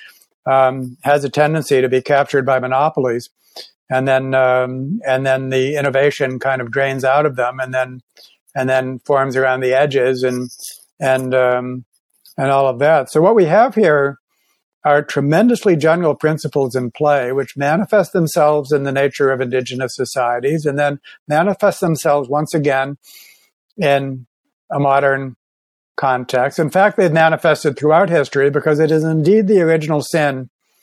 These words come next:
of social life in all species of this conflict between lower level striving. Buddhism said it, you know, life is suffering.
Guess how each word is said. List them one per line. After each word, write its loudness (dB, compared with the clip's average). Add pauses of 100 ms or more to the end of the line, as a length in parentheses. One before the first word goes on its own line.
(420)
of -2
social 2
life 0
in -2
all 2
species 0 (500)
of 0
this 0
conflict -2
between -2 (480)
lower 4
level 2 (640)
striving. 0 (120)
Buddhism 2
said 0
it, -8
you 2
know, 2
life 0
is 0
suffering. 0